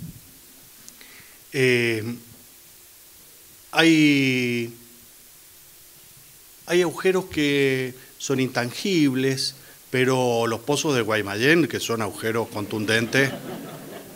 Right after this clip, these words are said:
eh, son bien reales, ¿no? Incluso se dice que hasta vive gente por ahí.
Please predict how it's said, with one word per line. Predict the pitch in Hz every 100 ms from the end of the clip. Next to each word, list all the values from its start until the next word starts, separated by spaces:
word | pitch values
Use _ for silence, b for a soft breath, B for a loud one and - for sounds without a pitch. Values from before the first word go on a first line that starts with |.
| -
eh, | 107 95
son | - 110 117
bien | 104 113
reales, | 107 107 110 135 104 92 90
¿no? | 98 113 135 - - -
Incluso | - 120 117 143 127 110 104
se | 110
dice | 107 117 - 107
que | 101
hasta | 87 95
vive | 95 104 98
gente | 135 131 107
por | 95 95
ahí. | 98